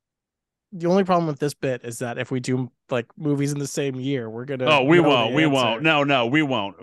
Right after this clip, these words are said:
Speaker 2: I would do it when it's a new year.
Speaker 1: For nineteen ninety-six,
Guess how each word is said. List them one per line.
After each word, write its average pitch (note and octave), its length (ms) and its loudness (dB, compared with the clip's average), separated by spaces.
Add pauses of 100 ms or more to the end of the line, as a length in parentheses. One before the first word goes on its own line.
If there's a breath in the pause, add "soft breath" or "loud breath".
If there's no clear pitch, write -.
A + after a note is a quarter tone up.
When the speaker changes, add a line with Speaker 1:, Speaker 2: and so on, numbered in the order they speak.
Speaker 2:
I C3+ 140 0
would C#3 100 -4
do D3 160 -2
it C#3+ 40 -4
when C3+ 100 -4
it's A#2 140 -10
a B2 40 -8
new A2+ 140 -6
year. F#2+ 340 -10 (1600)
Speaker 1:
For C3+ 60 -14
nineteen C#3 360 -8
ninety-six, D#3 840 -4